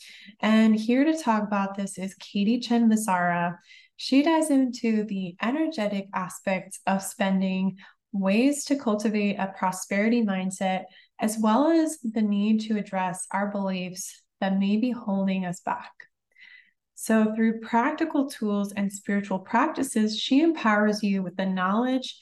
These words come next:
and helps you to clear out money blocks without sacrificing your life or budgeting. She teaches a six-step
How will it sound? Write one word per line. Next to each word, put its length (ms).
and 140
helps 340
you 120
to 100
clear 400
out 280
money 280
blocks 640
without 560
sacrificing 920
your 180
life 480
or 400
budgeting. 560
She 240
teaches 500
a 160
six-step 1500